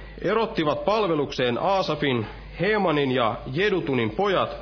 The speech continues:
jotka hurmoksissa soittivat kanteleilla, harpuilla ja kymbaaleilla.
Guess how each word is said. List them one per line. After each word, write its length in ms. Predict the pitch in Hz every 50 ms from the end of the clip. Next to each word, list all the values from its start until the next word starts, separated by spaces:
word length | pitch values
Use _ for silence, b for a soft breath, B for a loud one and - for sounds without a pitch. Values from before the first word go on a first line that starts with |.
| - - -
jotka 280 | 123 113 - - 123
hurmoksissa 680 | 123 143 202 240 240 196 170 151 - - 143 127 - 135
soittivat 560 | 123 - 180 190 180 190 - 139 127 110 - -
kanteleilla, 760 | - 190 208 190 156 143 135 131 123 120 117 113 110 98 - B B B B B B B B B
harpuilla 580 | B - 196 220 208 165 160 165 151 147 135 131
ja 200 | 127 117 110 - - - -
kymbaaleilla. 880 | 220 240 240 214 180 151 139 123 123 135 135 131 123 117 110 101 -